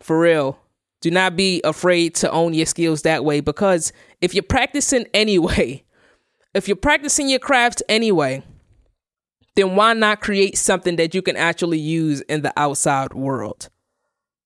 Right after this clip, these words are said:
Right? Otherwise, you, you, you, you'll be wasting your time.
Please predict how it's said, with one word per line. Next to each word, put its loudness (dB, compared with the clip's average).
Right? 2
Otherwise, 2
you, 0
you, -4
you, -2
you'll 0
be -2
wasting -2
your -2
time. -4